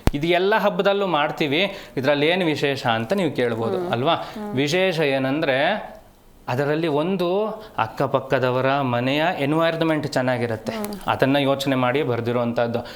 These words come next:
Speaker 1: ಆ ಎನ್ವೈರ್ನ್ಮೆಂಟ್ ಜೊತೆಗೆ ಏನಾಗುತ್ತೆ ಗೊತ್ತಮ್ಮ, ತುಂಬ ಜಾಸ್ತಿ ನಾವು ತಿನ್ನೋದು ಕಮ್ಮಿ ಆಗತ್ತೆ.
Speaker 2: ಹ್ಮ್.
Speaker 1: ಅದರ ಜೊತೆಗೆ ಶ್ರದ್ಧಾ ಮನೋಭಾವ ಇರುತ್ತೆ.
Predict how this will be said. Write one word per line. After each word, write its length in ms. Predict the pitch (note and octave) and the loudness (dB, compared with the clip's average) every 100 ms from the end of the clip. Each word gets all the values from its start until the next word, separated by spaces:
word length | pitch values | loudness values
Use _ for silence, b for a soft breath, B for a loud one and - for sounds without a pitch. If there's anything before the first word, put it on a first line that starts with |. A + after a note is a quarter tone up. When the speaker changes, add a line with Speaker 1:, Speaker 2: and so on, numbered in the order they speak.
| B - | B 0
Speaker 1:
ಆ 40 | |
ಎನ್ವೈರ್ನ್ಮೆಂಟ್ 760 | C#3+ D#3+ F3+ G#3+ G#3+ G#3 G3+ F#3+ | 2 2 2 2 2 0 0 0
ಜೊತೆಗೆ 380 | D#3+ D#3 D3 B2+ | -2 0 0 0
ಏನಾಗುತ್ತೆ 420 | C3+ C#3 C3+ C3+ | 0 0 0 -2
ಗೊತ್ತಮ್ಮ, 340 | B2+ B2 C#3+ F3 - B B - | -2 0 2 2 0 B B -6
ತುಂಬ 180 | C3+ D3 | -2 2
ಜಾಸ್ತಿ 380 | C3+ C3+ - | 2 2 2
ನಾವು 280 | C#3 B2 C3+ | 2 2 2
ತಿನ್ನೋದು 360 | C#3 C#3 C#3+ E3+ | 0 0 0 -2
ಕಮ್ಮಿ 300 | C#3+ C3 B2+ | 0 0 2
ಆಗತ್ತೆ. 420 | A#2 A2 A2 C3 | 0 -2 -2 -2
Speaker 2:
ಹ್ಮ್. 320 | F3+ G3+ G3+ F#3+ | -2 -4 -4 -4
Speaker 1:
ಅದರ 360 | A2+ B2+ B2+ | 0 2 2
ಜೊತೆಗೆ 640 | B2 A2 A2+ C3+ B2+ A#2 A2 C3+ G3 - B B | 0 -2 -2 0 0 0 0 0 0 -4 B B
ಶ್ರದ್ಧಾ 520 | - C3+ A#2+ A#2+ D3+ E3 | -4 0 0 2 4 4
ಮನೋಭಾವ 600 | D3 C#3 D3+ C#3+ C#3 C3 | 2 0 0 0 0 0
ಇರುತ್ತೆ. 640 | B2+ A#2+ A#2+ A#2 G#2 - | 0 -2 -2 -2 -2 -10